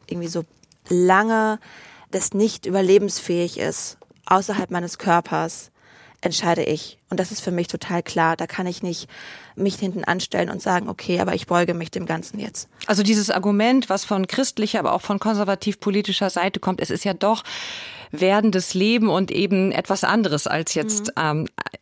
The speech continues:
Speaker 2: eine Zyste oder so. Die,
Speaker 1: Das
Speaker 2: das lassen Sie nicht gelten.
Speaker 1: Das ist, würde ich aber nie sagen, dass es irgendwie vergleichbar ist wie eine Zyste oder so.
Speaker 2: Mhm.
Speaker 1: Natürlich ist es das nicht. Deswegen diskutieren wir ja auch so viel darüber. Und ich kann es total nachvollziehen, dass es für manche Leute,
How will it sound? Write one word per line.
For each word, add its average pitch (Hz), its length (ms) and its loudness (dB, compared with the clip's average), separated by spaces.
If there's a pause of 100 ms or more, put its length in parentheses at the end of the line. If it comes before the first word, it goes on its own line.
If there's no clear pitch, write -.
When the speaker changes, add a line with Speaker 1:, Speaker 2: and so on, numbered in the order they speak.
Speaker 2:
eine 151 180 -2
Zyste 175 520 0
oder 165 280 2
so. 190 260 2
Die, 190 280 -2
Speaker 1:
Das 233 80 0
Speaker 2:
das 220 160 4
lassen 214 200 4
Sie 190 120 2
nicht 180 180 0
gelten. 151 440 -4
Speaker 1:
Das 220 180 -4
ist, - 180 -6
würde 240 140 4
ich - 100 -4
aber 196 140 2
nie 214 160 2
sagen, 196 400 2
dass 175 140 -6
es 175 120 -8
irgendwie 175 460 -2
vergleichbar 175 480 -4
ist 180 120 -6
wie 180 60 -6
eine 170 120 -4
Zyste 180 340 -6
oder 165 180 -4
so. 160 60 2
Speaker 2:
Mhm. 214 60 4
Speaker 1:
Natürlich 226 420 4
ist 170 100 -8
es 165 120 -10
das - 200 -12
nicht. 165 200 -8
Deswegen 185 300 -2
diskutieren 196 520 2
wir 180 80 4
ja 165 160 4
auch - 80 -4
so - 100 -10
viel 165 220 -6
darüber. 180 400 -4 (360)
Und 202 120 2
ich 214 100 0
kann 208 160 2
es 202 120 -6
total 226 360 0
nachvollziehen, 226 680 -2
dass - 140 -12
es 208 100 -10
für - 140 -6
manche 185 300 -2
Leute, 180 440 -2